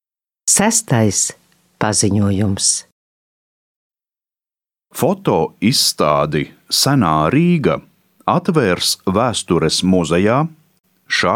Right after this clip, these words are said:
Speaker 2: gada divpadsmitajā augustā, pulksten desmitos.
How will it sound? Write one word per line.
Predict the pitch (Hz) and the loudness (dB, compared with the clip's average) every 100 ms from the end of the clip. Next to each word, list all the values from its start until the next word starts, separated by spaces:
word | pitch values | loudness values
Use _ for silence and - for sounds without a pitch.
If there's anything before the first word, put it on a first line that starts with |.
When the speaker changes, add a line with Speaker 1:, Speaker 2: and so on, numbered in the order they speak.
| 139 | -2
Speaker 2:
gada | 101 80 76 135 190 - _ _ - | 0 0 2 0 -2 -8 _ _ -4
divpadsmitajā | 78 127 190 147 127 123 117 117 110 98 98 | 0 2 2 -2 -2 0 0 0 0 0 0
augustā, | - 98 92 78 76 - 71 67 - _ _ _ _ | 0 0 0 0 -4 -2 0 0 -4 _ _ _ _
pulksten | 92 80 - - 101 127 156 - | -2 -2 -4 -4 0 0 -2 -6
desmitos. | 120 135 104 - 71 76 65 | -2 -2 0 -2 -2 -4 -4